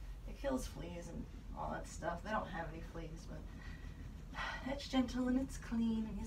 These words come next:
smell nice. I got some, like, after sprays I put on them too, but they go in their crate and they get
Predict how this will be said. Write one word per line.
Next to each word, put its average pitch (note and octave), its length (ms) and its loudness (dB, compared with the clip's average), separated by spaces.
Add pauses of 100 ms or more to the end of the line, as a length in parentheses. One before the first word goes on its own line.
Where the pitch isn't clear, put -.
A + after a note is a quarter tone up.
(120)
smell A3+ 240 0
nice. G3+ 540 -2
I - 40 -2
got B3+ 220 4
some, A#3 140 2
like, G3 200 4
after E3+ 340 2
sprays E3+ 500 -2
I - 60 -2
put F3 180 -2
on E3 140 0
them F3 180 -2 (120)
too, F3 320 0
but D3+ 220 -2 (3000)
they F#3 60 -2
go F#3+ 220 4
in F#3 100 4
their F3 120 2
crate - 360 2
and G3 220 2
they F#3+ 60 0
get G3 260 -2